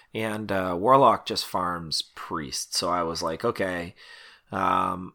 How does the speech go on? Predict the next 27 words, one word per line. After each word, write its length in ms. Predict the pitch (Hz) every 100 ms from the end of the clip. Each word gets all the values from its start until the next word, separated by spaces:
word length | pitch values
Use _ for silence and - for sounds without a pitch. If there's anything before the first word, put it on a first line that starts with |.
| _
I'm 140 | 175
gonna 100 | 170
move 160 | 143 135
over 200 | 120 113
to 40 |
Wild. 560 | 107 101 98 101 101 104 -
I'm 100 | 120
gonna 120 | 110
hit 140 | 117
Legend 300 | 113 104 107
on 160 | 98 95
Wild," 540 | 92 95 95 95 90
and, 400 | - 98 92 87
uh, 140 | 95 87
played 240 | - 220
Wild 360 | 127 98 113 117
for 340 | - 139 143
a 60 | 143
few 200 | - 147
days. 280 | 151 151 143
I 40 |
played 200 | - 147
Quest 360 | - 120 113 -
Mage. 440 | 135 135 135 - - - - - _
And 180 | 120 113
then, 240 | 113 113
um, 440 | 113 113 110 110